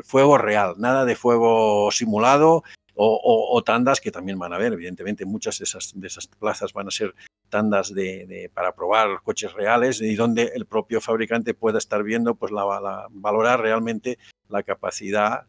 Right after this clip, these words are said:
La capacidad no significa correr mucho, sino entre ellas no chocar el coche. <laughs> Es muy importante eso, ¿no? De los pilotos que sean agraciados por es-, los premios,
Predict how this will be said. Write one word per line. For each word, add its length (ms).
La 100
capacidad 460
no 100
significa 420
correr 220
mucho, 260
sino 420
entre 260
ellas 200
no 100
chocar 320
el 100
coche. 360
<laughs> 60
Es 80
muy 160
importante 560
eso, 240
¿no? 260
De 200
los 160
pilotos 680
que 140
sean 300
agraciados 560
por 240
es-, 160
los 140
premios, 520